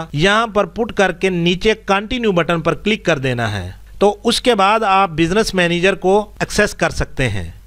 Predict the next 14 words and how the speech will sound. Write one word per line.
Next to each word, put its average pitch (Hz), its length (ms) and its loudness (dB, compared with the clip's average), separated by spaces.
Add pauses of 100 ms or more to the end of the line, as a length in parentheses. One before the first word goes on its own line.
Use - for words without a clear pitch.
(340)
अब 208 200 0
हम 226 220 -2
ये 196 240 4
देखते 214 360 0
हैं 214 140 2
कि 220 100 0
टू 233 360 -4
फैक्टर 196 400 0
ऑथेंटिकेशन 196 760 -2
सिक्योरिटी 190 500 2
कैसे 196 320 -2
लगाते 143 380 -2
हैं। 98 360 -8 (320)
जब 208 340 0